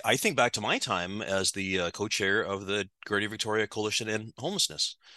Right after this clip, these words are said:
back in from two thousand and nine to two thousand eleven. We had the mandate at the time to end homelessness by twenty eighteen. And yet here we are, you know, four years past that, uh,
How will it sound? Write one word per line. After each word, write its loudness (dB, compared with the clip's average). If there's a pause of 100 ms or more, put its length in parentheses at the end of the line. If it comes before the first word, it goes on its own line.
(180)
back 0
in -2
from -8
two -2
thousand 0
and -6
nine 0
to -4
two -6
thousand -2
eleven. -6
We -2
had 4
the 0
mandate 0
at -4
the -12
time -4 (340)
to 2
end 2
homelessness 0
by 2
twenty -6
eighteen. -4 (540)
And 4
yet 4
here 0
we 2
are, 2
you -4
know, -6
four 0
years 2
past 4
that, 0
uh, -2